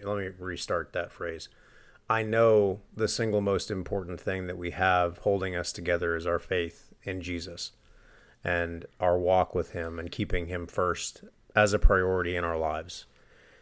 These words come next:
And again, there's even somebody who got mad at me 'cause I said, you know, why, he, he said, "Why did you feel like you had to ask permission to leave the, the death cult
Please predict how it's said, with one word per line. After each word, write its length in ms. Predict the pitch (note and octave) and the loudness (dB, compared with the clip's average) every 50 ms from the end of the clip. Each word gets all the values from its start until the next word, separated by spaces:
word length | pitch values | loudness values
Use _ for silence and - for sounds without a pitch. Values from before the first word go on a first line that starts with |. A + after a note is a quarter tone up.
| _ _ _ - | _ _ _ -4
And 480 | - F#2 F#2 F2+ F2 E2+ E2+ E2+ E2+ - - _ _ _ _ _ _ _ _ _ _ _ _ _ _ _ - | -2 0 0 2 0 -2 -2 -6 -8 -10 -14 _ _ _ _ _ _ _ _ _ _ _ _ _ _ _ -6
again, 280 | A#2 G2 G2+ G#2+ G#2 G2 | -4 0 0 0 2 4
there's 240 | G2+ G#2 G2+ F#2 G#2 | 2 2 2 2 0
even 200 | G#2+ F#2+ G2 F#2 | -2 0 0 0
somebody 380 | - G#2+ G2+ G2+ G2+ F#2+ F#2 | 0 2 2 2 2 2 2
who 100 | G2 G2+ | 0 2
got 180 | G2 G2 F#2+ F2+ | 2 2 2 2
mad 220 | F2+ F#2 F#2 F#2 | 2 4 4 4
at 60 | F#2+ | 2
me 140 | F2+ F2+ F2 | 0 -2 -4
'cause 160 | E2+ F#2+ F2 | -4 -2 0
I 120 | F2+ F2+ E2+ | 2 2 2
said, 380 | - - F#2 F2+ F2 E2+ E2 F#2 | 2 2 2 2 2 0 -2 -6
you 80 | F2+ | -6
know, 100 | F2 E2+ | -6 -4
why, 420 | E2 E2 F2 F2+ G2 F#2 F2+ F2+ F2+ | -2 2 2 2 2 2 0 -2 -2
he, 200 | G2 G#2+ G2+ F#2 | -2 -2 -2 -2
he 160 | F2 G#2+ A2 | -2 -2 -2
said, 220 | - - A2+ G2 | 0 0 0 2
"Why 180 | F#2+ G2 G2 G2+ | 4 4 4 4
did 100 | G2 F#2 | 4 2
you 100 | F#2+ F#2+ | -2 -6
feel 240 | - - - G2 F#2+ | -4 0 0 2 4
like 200 | F#2 F2+ - F#2+ | 2 2 0 -2
you 80 | F2+ | -2
had 140 | F2 F2+ F2 | -2 -2 -2
to 120 | G2 F2+ F2+ | 0 0 2
ask 240 | F2+ F#2 - - | 2 2 2 -2
permission 480 | - - G2 F#2 F#2 F2+ - - F#2+ F2 | -8 -6 -4 -2 -2 -2 -2 -4 -6 -4
to 80 | F#2 F2 | -4 -4
leave 400 | F2 F2+ F2+ F2 F2+ E2 F2 E2+ | -4 -4 -6 -6 -6 -8 -6 -2
the, 240 | F#2+ F2 E2 F2 E2+ | 0 0 0 -2 -2
the 120 | E2 F#2+ | -4 -6
death 420 | F2 F2 - G#2 F#2+ F2 - - - | -4 0 2 4 4 2 2 -4 -2
cult 400 | - A2 G2 F#2 F#2+ - - | 2 4 4 4 2 0 -8